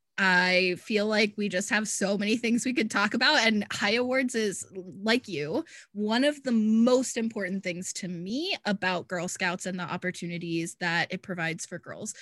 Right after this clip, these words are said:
So let's just talk about how, remind us all, how are you involved with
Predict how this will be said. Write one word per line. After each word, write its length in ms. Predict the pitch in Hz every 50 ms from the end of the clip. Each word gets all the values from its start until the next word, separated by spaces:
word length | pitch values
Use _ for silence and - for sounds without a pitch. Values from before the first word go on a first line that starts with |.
| - - - - _
So 400 | - - 254 226 220 214 214 -
let's 460 | - 226 226 233 240 415 - - - -
just 240 | 403 415 - -
talk 200 | - 254 233 247
about 320 | 240 220 220 214 208 180 - 202 185 -
how, 420 | - - - 240 262 285 302 247 - _
remind 460 | 196 214 214 220 220 233 277 302 311
us 160 | 330 311 -
all, 320 | 220 214 208 202 202 208 - - - _ _
how 200 | - - 226 233
are 80 | 262 311
you 160 | 302 311 302
involved 400 | 294 277 269 233 220 220 226 -
with 240 | 220 214 214 -